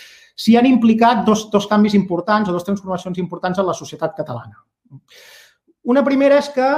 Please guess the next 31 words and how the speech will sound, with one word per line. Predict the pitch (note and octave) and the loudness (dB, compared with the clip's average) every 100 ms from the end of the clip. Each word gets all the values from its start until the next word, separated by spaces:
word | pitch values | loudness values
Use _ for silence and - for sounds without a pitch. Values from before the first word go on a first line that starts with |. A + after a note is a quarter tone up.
| D4+ | -2
eh, | G#3 F3 D#3+ D#3 D#3 D3+ D3+ D3 C#3+ C#3+ - _ | 2 4 6 4 2 2 2 2 0 -2 -6 _
amplis | G3+ A3+ B3+ A#3+ | 0 0 0 -4
sectors | G#3 A3+ A3 - - | -4 -4 -6 -10 -18
socials | - F#3+ F#3 G#3+ A#3 G3 - | -12 -10 -4 -2 0 -2 -4
sense | E3 E3 | -6 -4
tradició | E3+ D#3 D#3 - A#3 A#3 A3+ - - _ | -4 -4 -4 0 2 2 0 -12 -20 _
ni | F#3+ E3+ E3+ | -4 -2 -2
costum | E3 - G#3+ | -4 0 2
de | A3+ | 2
mobilització, | G#3 G#3 G3+ F#3+ - A#3 | 2 2 2 -2 -2 -2
més | F#3 | 0
enllà | F#3+ F#3 G3 | -2 -2 -2
de | |
l'exercici | F3 D#3+ D3 F3+ G3 | -2 -6 -8 -6 -4
del | F3+ | -4
sufragi | E3+ F#3 F#3+ | -6 -6 -6
en | D#3 | -6
moments | D3 E3+ | -6 -6
electorals, | G3 F#3 F#3+ G3 F#3+ F#3 A3+ - - _ - - _ - | -4 -6 -2 0 0 0 -4 -10 -20 _ -20 -20 _ -4
eh, | D#3+ D#3 E3+ - _ _ | 2 4 2 -2 _ _
han | G#3+ A3 | 2 2
passat | A#3 B3 B3 | 2 0 2
a | G3+ | 2
incorporar, | F#3+ G3+ G#3 G#3+ | 2 0 0 -2
juntament | G3 G3 G#3 G3+ | -2 -2 0 2
amb | G3+ | 2
el | F#3+ | 2
vot, | G#3+ A#3+ A3+ - | 0 -2 -4 -4
pràctiques | G3 F#3+ F#3 E3 | -4 -4 -6 -4
de | D3+ | -6
mobilització. | D3+ C3+ B2+ A#2+ A#2+ B2 | -6 -6 -8 -10 -14 -16